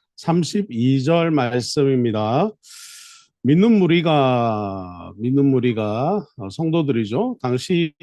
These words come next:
한 몇 명이나 됐을까요? 그 초대교회 공동체가 이제 시작되면서 한 수천 명 된 무리인 것 같습니다.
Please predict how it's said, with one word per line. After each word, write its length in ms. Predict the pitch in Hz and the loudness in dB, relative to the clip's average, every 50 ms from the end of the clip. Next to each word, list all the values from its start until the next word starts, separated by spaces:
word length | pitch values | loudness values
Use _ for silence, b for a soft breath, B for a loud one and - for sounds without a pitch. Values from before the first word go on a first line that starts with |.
| 165 170 165 165 165 160 160 160 156 156 156 156 156 156 147 | -4 -2 -2 0 0 0 0 0 0 -2 -2 -2 -4 -6 -6
한 340 | 156 165 170 165 160 139 123 _ _ _ - | -6 -6 -4 -4 -4 -6 -8 _ _ _ -10
몇 180 | - 120 120 127 | -6 -4 0 0
명이나 300 | 160 190 208 214 196 165 | 2 4 4 4 4 2
됐을까요? 760 | 127 123 110 - - - 117 107 110 117 165 233 285 254 240 _ - | 0 -2 -4 -4 -6 -4 -4 -2 -2 -2 -4 -4 -6 -8 -12 _ -12
그 100 | 110 104 | -12 -12
초대교회 500 | - - 151 131 143 135 135 143 135 135 | -6 -4 -2 0 0 0 2 2 2 2
공동체가 560 | 131 135 131 127 131 135 127 127 147 135 131 | 2 0 0 2 2 0 -2 0 -2 0 0
이제 160 | 127 117 131 | 0 0 0
시작되면서 1200 | 123 - - 147 143 147 139 143 - 135 127 127 127 127 131 135 131 131 151 165 170 202 233 269 277 B B B B B B B B _ | -2 -2 -2 -2 -2 -2 -2 -2 -2 0 0 2 2 2 0 0 -2 -2 -2 -2 -2 0 -2 -2 -6 B B B B B B B B _
한 120 | - 151 147 | -4 -4 -4
수천 460 | 143 - 214 202 - - - 226 226 | -4 -4 -6 -6 -6 -2 0 2 2
명 600 | 226 226 226 220 220 214 214 214 214 208 214 208 | 2 2 2 2 2 2 2 2 4 4 2 2
된 300 | 190 180 175 180 170 139 | 2 0 0 0 0 0
무리인 240 | 120 - 196 175 160 | 0 0 2 2 2
것 80 | 151 143 | 2 2
같습니다. 840 | 131 123 113 - - 127 120 120 113 117 117 123 156 190 233 262 | 0 0 -2 -4 -4 -2 -2 -2 -2 -2 -2 -2 -2 -4 -4 -6